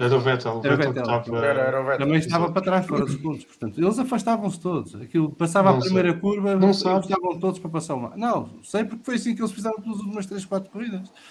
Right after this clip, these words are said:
Speaker 2: Olha, foi assim que fizeram no Brasil, quando o Luís fez, passou toda a gente. Nem se
Speaker 1: Foi.
Speaker 2: defendiam. Epá, e até travavam, levantavam o pé para, para o Luís passar mais rápido, porque a luta deles não era essa.
Speaker 1: O problema
Speaker 2: Pá.
Speaker 1: foi que ele, ao deixar os carros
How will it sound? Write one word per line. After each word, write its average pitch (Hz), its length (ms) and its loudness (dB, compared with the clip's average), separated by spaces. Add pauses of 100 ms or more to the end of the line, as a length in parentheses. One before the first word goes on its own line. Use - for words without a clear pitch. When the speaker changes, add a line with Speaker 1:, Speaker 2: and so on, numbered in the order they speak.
(260)
Speaker 2:
Olha, 202 160 6
foi 196 120 4
assim 196 120 2
que 170 60 2
fizeram 175 240 4
no 165 100 6
Brasil, 190 360 2
quando 156 200 0
o 131 80 0
Luís 131 180 2
fez, 127 160 -4
passou 127 300 -6
toda 117 200 -4
a 113 80 0
gente. 160 240 -10 (640)
Nem 151 140 2
se - 60 -4
Speaker 1:
Foi. 165 80 -2
Speaker 2:
defendiam. 143 440 -2 (640)
Epá, 101 260 -10 (200)
e 123 100 0
até 131 200 0
travavam, 135 760 0
levantavam 139 640 0
o 127 60 -4
pé 147 160 -2
para, 147 240 -4
para 143 140 -4
o 139 40 -2
Luís 139 160 -6
passar 139 260 -6
mais 135 220 -4
rápido, 160 320 -6
porque - 160 -14
a 117 60 -4
luta 117 240 -2
deles 113 180 -4
não 113 80 -4
era 117 140 -4
essa. 156 260 -8
Speaker 1:
O 170 60 -4
problema 175 560 2
Speaker 2:
Pá. - 60 0
Speaker 1:
foi 135 200 2
que 117 340 -6
ele, 139 100 4
ao 160 200 2
deixar 131 300 0
os 107 80 -6
carros 127 300 -6